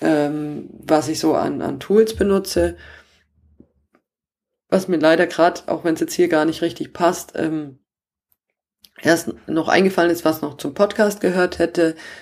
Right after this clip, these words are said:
vom technischen Equipment her, wie gesagt, erster Podcast nur mit dem Handy, gar nichts groß, auch kein Mikrofon, nix.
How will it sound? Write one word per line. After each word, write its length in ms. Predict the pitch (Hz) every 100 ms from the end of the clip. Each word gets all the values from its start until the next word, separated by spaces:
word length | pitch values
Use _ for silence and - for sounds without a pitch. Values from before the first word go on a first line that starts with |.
| -
vom 280 | - 147 139
technischen 500 | 208 233 247 - 202
Equipment 680 | 190 - 185 - 170 170 165
her, 200 | 160 151
wie 100 | 156
gesagt, 380 | 165 156 151 -
erster 320 | 190 - 180
Podcast 520 | - 165 - 160 -
nur 140 | 165
mit 100 | 156
dem 100 | 135
Handy, 540 | 143 190 220 117 113 -
gar 200 | - -
nichts 260 | - -
groß, 360 | - 160 180 180
auch 160 | - -
kein 160 | 160
Mikrofon, 500 | 165 170 165 156 160
nix. 360 | 190 233 -